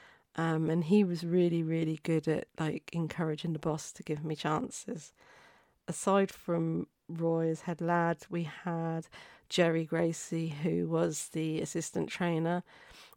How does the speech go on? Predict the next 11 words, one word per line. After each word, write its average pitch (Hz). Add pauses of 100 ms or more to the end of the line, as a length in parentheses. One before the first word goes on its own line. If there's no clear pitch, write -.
and 160
he 165
was 151
a 151
funny, 151 (200)
he 170
was 160
a 151
funny 147
fish. - (100)
Um, 147